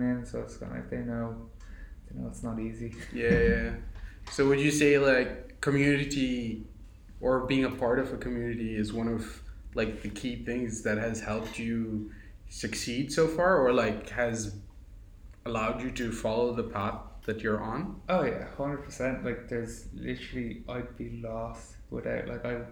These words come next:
Speaker 1: probably wouldn't even be in this space right now. Like, I probably,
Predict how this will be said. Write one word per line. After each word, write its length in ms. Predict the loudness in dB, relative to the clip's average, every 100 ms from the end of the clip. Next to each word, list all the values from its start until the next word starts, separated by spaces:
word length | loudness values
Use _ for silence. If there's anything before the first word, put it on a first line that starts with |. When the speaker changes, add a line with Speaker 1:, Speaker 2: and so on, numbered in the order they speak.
| -6
Speaker 1:
probably 240 | -4 -2
wouldn't 320 | -2 -2 -2
even 200 | -2 -2
be 140 | -2 -2
in 120 | -2
this 200 | -4 -6
space 420 | -6 -4 -2 -4
right 200 | -6 -4
now. 300 | -2 -2 -2 -2
Like, 180 | -4
I 160 | -2 -2 -4 -8
probably, 760 | -6 -2 -2 0 2 2 -2